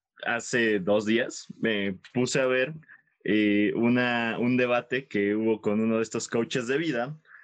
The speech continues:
con, eh, pues, un, un, no, no sé, es,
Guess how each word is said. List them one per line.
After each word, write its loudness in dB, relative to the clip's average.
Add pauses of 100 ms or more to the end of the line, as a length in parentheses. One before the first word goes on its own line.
(200)
con, 0
eh, -4
pues, -2
un, 2 (180)
un, -2
no, 2
no -2
sé, -6
es, -10